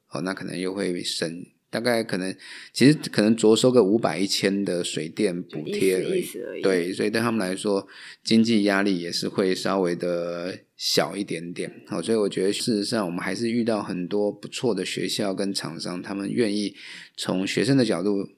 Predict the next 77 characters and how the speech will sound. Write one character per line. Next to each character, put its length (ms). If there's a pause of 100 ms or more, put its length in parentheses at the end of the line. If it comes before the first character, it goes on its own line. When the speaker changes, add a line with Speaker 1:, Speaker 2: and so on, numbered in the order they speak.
(240)
Speaker 1:
来 160
去 100
帮 220
他 80
们 160
去 120
处 220
理 140
很 180
多 120
很 120
多 100
的 80 (100)
问 200
题。 380
Speaker 2:
嗯， 260
所 220
以 40
其 160
实 160
不 160
是 140
像 240
新 320
闻 240
上 140
面 200
报 220
的 80
说 180
进 320
一 80
些 460
黑 160
暗 160
面 260
的 200
揭 320
露。 340 (300)
那 260
对 180
于 60
他 160
们 100
来 160
讲， 280
他 100
们 180
毕 140
业 140
之 200
后 220
会 160
不 140
会 200
想 200
要 100
考 280
虑 160
留 200
在 140
台 320
湾？ 260
你 60
遇 180
到 160
的 100
学 200
生 240
有 100
没 80
有 240 (100)
反 220
映 140
过 160
这 140
个？ 200